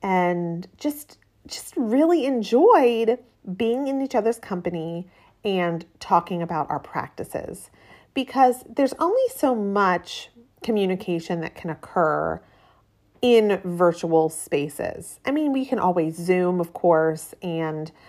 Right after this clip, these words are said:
um, communicating through Facebook and lives and all of that. But, you know, to, to be in person and to discuss your practice and do ritual together in person is an entirely different thing.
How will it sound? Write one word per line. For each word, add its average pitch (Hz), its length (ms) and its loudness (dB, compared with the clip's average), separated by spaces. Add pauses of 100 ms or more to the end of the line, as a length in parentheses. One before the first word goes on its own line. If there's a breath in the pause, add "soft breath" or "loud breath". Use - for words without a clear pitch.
(240 soft breath)
um, 175 200 0
communicating 165 600 -2
through - 160 -8
Facebook 220 580 0
and 160 180 0
lives 220 600 4
and 180 100 -2
all 160 160 2
of 160 140 -2
that. 180 320 4
But, 180 240 0 (240 soft breath)
you 226 100 0
know, 196 160 4
to, 190 240 -4 (180)
to - 160 -4
be 226 360 -6
in 226 180 -6
person 185 720 -4 (460 loud breath)
and 175 480 0
to 160 580 0 (460)
discuss 254 480 0
your 240 80 4
practice 170 880 -2
and 170 200 -4
do 190 160 2
ritual 226 460 2
together 165 380 0
in 156 80 -8
person 160 400 -4
is 160 120 -8
an 175 100 -4
entirely 175 600 -2
different 156 300 -6
thing. 160 260 -4